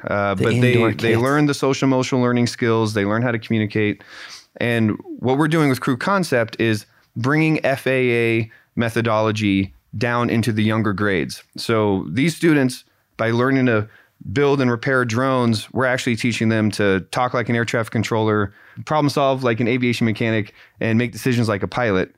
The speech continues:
Speaker 1: They can go into these career paths. You know, if they can learn to fix and program this drone,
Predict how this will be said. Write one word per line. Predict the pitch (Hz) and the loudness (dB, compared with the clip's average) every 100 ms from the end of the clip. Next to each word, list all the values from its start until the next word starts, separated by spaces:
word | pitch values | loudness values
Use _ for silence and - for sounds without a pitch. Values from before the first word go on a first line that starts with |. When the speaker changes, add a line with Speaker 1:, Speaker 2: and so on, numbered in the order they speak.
| _ _ _ - 107 - _ _ _ - | _ _ _ -20 -20 -20 _ _ _ -2
Speaker 1:
They | 160 | 0
can | 175 165 | 0 2
go | 170 147 | 2 2
into | 147 | 2
these | 127 113 | 2 -2
career | - 113 107 | -2 -2 -2
paths. | 110 - - - | -2 -4 -4 -4
You | 101 | -2
know, | 104 | -2
if | 123 | 0
they | 151 | 0
can | 160 | 2
learn | 151 | 2
to | 120 | 0
fix | - 135 135 | -2 -4 -4
and | |
program | 117 123 120 110 | -2 -2 0 0
this | 104 | -2
drone, | - 113 113 113 | -2 0 2 0